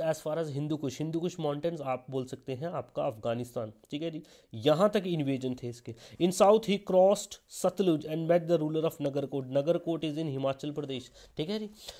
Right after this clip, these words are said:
तो सतलुज को पार करने के बाद में हिमाचल प्रदेश में जाता है और हिमाचल प्रदेश के उस बंदे के साथ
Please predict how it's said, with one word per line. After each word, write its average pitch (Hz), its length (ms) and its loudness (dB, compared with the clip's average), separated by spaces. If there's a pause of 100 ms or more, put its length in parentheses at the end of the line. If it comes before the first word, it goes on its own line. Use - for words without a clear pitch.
(120)
तो 254 80 6
सतलुज 233 400 2
को 247 100 4
पार 196 280 4
करने 190 260 2
के 180 100 4
बाद 135 300 2
में 180 140 4
हिमाचल 151 540 0
प्रदेश 156 380 -4
में 156 100 0
जाता 131 280 4
है 185 160 4
और 175 140 6
हिमाचल 139 460 0
प्रदेश 156 360 -2
के 147 100 -8
उस 135 160 -4
बंदे 131 320 -2
के 139 100 -2
साथ 135 160 -2